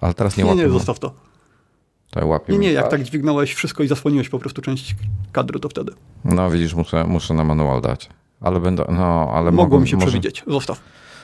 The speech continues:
Speaker 1: <clears throat> Ale chcę chyba mieć automat, wiesz, bo jeżeli będzie sytuacja, w której na przykład nagle słońce wyjdzie za chmur i mi zaświeci przez okno, to dobrze byłoby mieć ten, e, e, ten automat,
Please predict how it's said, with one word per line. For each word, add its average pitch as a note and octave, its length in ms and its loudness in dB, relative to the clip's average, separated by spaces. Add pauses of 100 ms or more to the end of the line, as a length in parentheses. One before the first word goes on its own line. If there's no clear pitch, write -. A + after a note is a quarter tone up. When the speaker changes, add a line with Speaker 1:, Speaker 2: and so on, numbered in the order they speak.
(240)
Speaker 1:
<clears throat> C#3 300 0
Ale A#2 140 2
chcę B2+ 240 -2
chyba F2 220 2
mieć E2+ 180 2
automat, D#2+ 420 2
wiesz, G2+ 240 0
bo F#2 200 2
jeżeli F2+ 300 2
będzie F#2+ 220 0
sytuacja, F#2 460 0
w - 20 -2
której E2 200 2
na E2+ 60 4
przykład E2 220 -2
nagle E2 260 2
słońce F2 360 0
wyjdzie C#2 280 0
za C2+ 120 -2
chmur D2 360 0
i C#2+ 60 -2
mi D2 100 2
zaświeci D2 460 -2
przez D2 220 0
okno, D2 380 0 (1000)
to - 120 -2
dobrze - 260 0
byłoby D2 360 2
mieć C#2+ 280 0
ten, - 280 -2
e, C#2 600 -6 (1300)
e, - 320 -2
ten D#2 200 2
automat, C#2+ 460 0